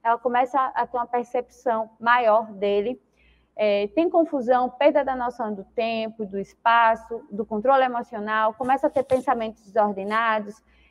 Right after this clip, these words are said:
uma euforia que vai ser alternada com angústia, angústia e com dificuldade de concentração.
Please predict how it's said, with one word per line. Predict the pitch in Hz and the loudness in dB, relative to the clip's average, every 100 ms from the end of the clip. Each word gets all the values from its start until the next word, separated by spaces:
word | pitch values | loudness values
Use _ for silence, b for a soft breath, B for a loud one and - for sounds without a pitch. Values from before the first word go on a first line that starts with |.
| _ | _
uma | 233 254 247 | 0 4 6
euforia | 262 - 302 247 247 262 269 269 _ _ _ | 6 6 2 2 0 2 0 0 _ _ _
que | 254 | 2
vai | 247 247 | 4 4
ser | 254 | 4
alternada | 233 247 247 220 208 214 | 2 0 -2 -2 -2 -2
com | 220 | -6
angústia, | 220 214 269 302 - 294 294 - | -4 2 4 4 2 -2 -2 -4
angústia | 254 247 254 294 311 | -2 0 0 0 -2
e | 285 | -4
com | 285 | -4
dificuldade | 277 - 294 247 226 247 254 | -6 -8 -4 0 0 0 -6
de | 208 262 311 _ _ | -2 -2 -2 _ _
concentração. | - 285 302 302 294 330 349 247 170 | 0 0 0 0 2 0 -2 -4 -6